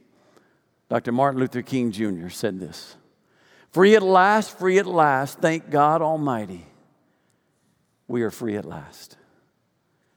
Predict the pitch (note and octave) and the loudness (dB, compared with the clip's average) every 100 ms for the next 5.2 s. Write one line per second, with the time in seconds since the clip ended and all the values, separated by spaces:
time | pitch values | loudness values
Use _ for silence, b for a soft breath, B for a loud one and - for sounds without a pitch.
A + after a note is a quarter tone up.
0 | _ _ _ _ _ _ _ - C#3+ F3 | _ _ _ _ _ _ _ -6 2 4
1 | G3 G3 E3 E3 C#3+ B2+ C3 C#3+ D3+ C#3 | 4 2 2 2 2 -4 -2 -2 -2 -6
2 | - D3+ - - C#3+ C3 D3 C3 A#2 A2+ | -6 -8 -8 -2 2 2 0 -4 -2 -2
3 | A2+ C3 C3+ B2 C3 A#2+ A#2 B2+ B2 A#2+ | 0 0 0 -2 -4 -4 -8 -8 -8 -4
4 | C#3 B2+ B2+ B2 A#2+ - B2+ G#2+ G2+ - | -6 -6 -8 -6 -8 -10 -8 -6 -8 -12
5 | - - | -20 -20